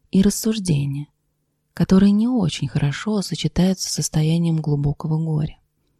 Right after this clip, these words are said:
В ранний период горя я иногда просматривала свои дневники и ужасалась ограниченности слов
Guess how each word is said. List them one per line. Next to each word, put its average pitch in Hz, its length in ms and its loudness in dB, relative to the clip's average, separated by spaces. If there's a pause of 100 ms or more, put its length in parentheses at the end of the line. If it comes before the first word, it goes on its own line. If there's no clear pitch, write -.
(240)
В 160 120 2
ранний 202 340 6
период 196 420 0
горя 247 300 0
я 170 240 0
иногда 185 380 -2
просматривала 180 720 -2
свои 185 380 -6
дневники 185 760 -2 (540)
и 170 120 4
ужасалась 185 1000 0
ограниченности 170 880 0
слов 175 380 -4